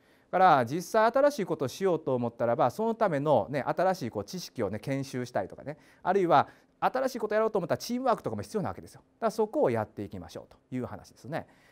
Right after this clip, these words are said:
で、しかも今回内容増えても時間数はですね、あの、増えてないというふうな、時間数というか授業実際、実数自体ですね、確保するのが大変ということですから、そこも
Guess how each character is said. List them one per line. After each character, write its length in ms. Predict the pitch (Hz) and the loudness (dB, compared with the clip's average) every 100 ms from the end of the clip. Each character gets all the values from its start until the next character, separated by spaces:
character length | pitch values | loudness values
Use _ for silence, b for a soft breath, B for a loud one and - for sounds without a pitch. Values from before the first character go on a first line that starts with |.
| b 208 | b 0
で、 220 | 220 180 | 2 0
し 160 | - | -4
か 120 | - 277 | 0 4
も 160 | 208 | 4
今 280 | - 202 247 | 4 2 0
回 340 | 226 180 135 123 | 4 4 4 0
内 300 | 208 277 269 | 2 2 4
容 240 | 285 269 | 6 6
増 160 | 220 220 | 4 2
え 60 | |
て 140 | 208 190 | 2 4
も 220 | 196 123 | 4 4
時 140 | 120 | 0
間 300 | 175 214 220 | -2 0 0
数 160 | 220 180 | -4 -4
は 200 | 127 117 | 0 0
で 100 | 101 | 0
す 60 | 123 | -2
ね、 180 | 143 117 | -2 0
あ 80 | 120 | -2
の、 80 | |
増 120 | 113 123 | -2 -4
え 20 | |
て 80 | 147 | -4
な 80 | |
い 60 | 92 | -6
と 360 | - - - 185 | -10 -20 -10 -4
い 60 | |
う 40 | 202 | -2
ふ 40 | |
う 40 | 160 | 0
な、 160 | 117 | -2
時 100 | 123 | -4
間 140 | 180 185 | -2 -2
数 100 | 139 | -2
と 80 | 117 | -2
い 40 | |
う 20 | |
か 100 | 107 | -2
授 260 | 104 127 170 | -2 -6 -2
業 100 | 175 | 0
実 200 | 180 - | -2 -4
際、 120 | 160 131 | -4 -4
実 280 | 170 - 113 | -8 -8 -8
数 220 | 120 - | -8 -14
自 100 | 139 | -8
体 140 | 131 107 | -4 -4
で 60 | |
す 40 | 87 | -2
ね、 140 | 127 | -2
確 180 | 104 165 | 0 -2
保 100 | 123 | -2
す 120 | - | -6
る 20 | |
の 60 | 101 | -8
が 80 | 92 | -4
大 200 | 131 123 | -2 0
変 160 | 151 | 0
と 140 | 143 - | -4 -10
い 100 | 147 | -4
う 140 | 160 160 | -4 -2
こ 100 | 170 | -2
と 140 | 127 | -2
で 100 | 117 | -2
す 140 | 117 - | -4 0
か 80 | |
ら、 180 | 156 120 B B B | 4 4 B B B
そ 160 | 190 | -2
こ 140 | 180 240 | 4 8
も 260 | 156 - | 8 6